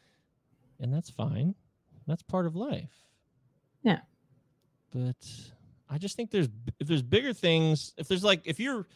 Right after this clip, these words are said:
Speaker 1: really just giving up all of your expression and freedoms because you're afraid to speak up, or you just don't know if you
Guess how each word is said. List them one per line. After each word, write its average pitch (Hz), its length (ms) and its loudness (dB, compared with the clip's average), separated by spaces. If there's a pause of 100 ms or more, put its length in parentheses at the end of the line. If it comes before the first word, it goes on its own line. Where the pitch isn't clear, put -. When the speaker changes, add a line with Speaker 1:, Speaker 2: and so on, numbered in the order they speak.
(380)
Speaker 1:
really 196 280 4
just 131 200 -2
giving 156 340 2
up 139 280 0
all 151 520 2
of 131 140 0
your 104 340 2 (400)
expression 143 560 2
and 107 140 2
freedoms 135 680 0 (100)
because 107 520 -2
you're 110 380 -2 (760)
afraid 135 380 -2
to 113 60 -6
speak - 340 -6
up, 208 320 2
or 254 540 6
you 185 300 0
just 147 300 -4
don't 139 260 -2
know 135 580 -2 (1080)
if - 200 -6
you 117 560 0